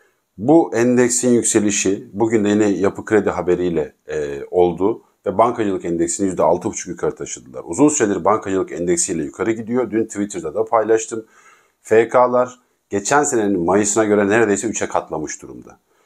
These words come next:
Burada balon şiştikçe şişiyor. Birilerinin canını fena yakacaklar. İki sene öncesinde, önce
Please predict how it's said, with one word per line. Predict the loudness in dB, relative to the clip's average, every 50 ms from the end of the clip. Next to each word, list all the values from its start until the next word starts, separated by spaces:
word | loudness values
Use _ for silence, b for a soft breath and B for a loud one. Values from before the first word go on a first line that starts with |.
| _ _ _ _ 0
Burada | 2 4 4 4 4 4
balon | 2 2 2 -2
şiştikçe | -2 -4 -6 -6 -6 -6 -8 -6 -2 -2 -2
şişiyor. | 0 -2 -4 -4 -4 -4 -4 -4 -4 -4 -2
Birilerinin | 0 2 2 2 2 2 2 0
canını | 2 0 0 0 0 -4
fena | -4 -6 -6 -4 -2 -2
yakacaklar. | -2 -4 -6 -8 -4 -4 -4 -4 -4 -6 -8 -8 -8 -12 -20 b b b b b b b b -14
İki | -6 -4 -2
sene | 0 2 2 2
öncesinde, | 2 0 0 0 0 -2 -2 -2 -2 -2 -2 -2
önce | 0 0 0 2 2 4 2 2 2 0